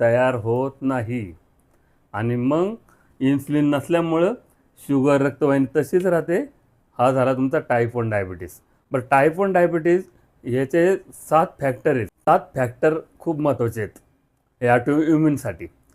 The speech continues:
त्यातला पहिला फॅक्टर म्हणजे जीन. जीन म्हणजे अनुवंशिक, जेनेटिक. आईला ज-, असेल, वडिलांना असेल किंवा दोघांना असेल, तरी शंभर टक्के ट्रिगर होत नाही,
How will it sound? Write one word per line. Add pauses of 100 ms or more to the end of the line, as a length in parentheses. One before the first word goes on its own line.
(160)
त्यातला
पहिला
फॅक्टर
म्हणजे
जीन. (540)
जीन
म्हणजे
अनुवंशिक,
जेनेटिक. (880)
आईला
ज-,
असेल, (460)
वडिलांना
असेल
किंवा
दोघांना
असेल,
तरी
शंभर
टक्के
ट्रिगर
होत
नाही,